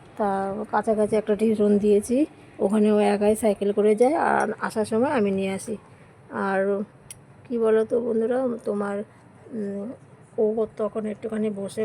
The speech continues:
পড়াশোনা করছিল, আর হচ্ছে তাই আমি আবার তোমাদের সাথে একটু শেয়ার করলাম। আর দেখো এখন রাত হয়ে গেছে, আর আমার বর এসছে আজকে,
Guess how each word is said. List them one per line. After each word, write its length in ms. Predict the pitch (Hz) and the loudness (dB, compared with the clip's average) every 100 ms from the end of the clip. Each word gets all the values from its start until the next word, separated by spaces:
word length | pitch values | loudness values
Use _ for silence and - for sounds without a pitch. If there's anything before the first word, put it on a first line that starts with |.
| 220 | -4
পড়াশোনা 460 | 220 202 208 208 | -4 -4 -6 -10
করছিল, 460 | 202 196 - 208 208 277 - - - - - 262 | -8 -8 -6 -4 -2 -4 -10 -20 -20 -20 -16 -10
আর 220 | 202 185 185 | -8 -6 -6
হচ্ছে 300 | 185 - 208 202 190 208 - - - - - - - - - | -8 -6 -4 -4 -4 -8 -14 -20 -20 -20 -20 -20 -20 -20 -10
তাই 260 | 226 196 202 202 | -4 0 2 2
আমি 200 | 202 190 202 | 0 -2 -2
আবার 180 | 202 196 | 0 -2
তোমাদের 300 | 208 202 202 | -4 -4 -4
সাথে 200 | 208 208 | -6 -8
একটু 140 | 214 220 | -8 -8
শেয়ার 260 | 220 202 | -6 -8
করলাম। 340 | - 220 214 247 - - - - - | -8 -8 -8 -8 -12 -20 -20 -20 -8
আর 180 | 202 196 190 | -2 -2 -2
দেখো 280 | 202 202 233 | -4 -2 -4
এখন 220 | 220 214 | -2 -2
রাত 240 | 202 196 208 | -2 -4 -4
হয়ে 220 | 208 208 202 | -2 -2 -2
গেছে, 360 | 202 196 262 294 392 | -2 -4 -6 -6 -4
আর 180 | 214 208 | -4 -4
আমার 220 | 202 202 | -4 -4
বর 220 | 196 196 | -2 -2
এসছে 340 | 202 208 - 220 226 226 | -2 -6 -2 2 2 2
আজকে, 320 | 196 202 202 | 0 4 6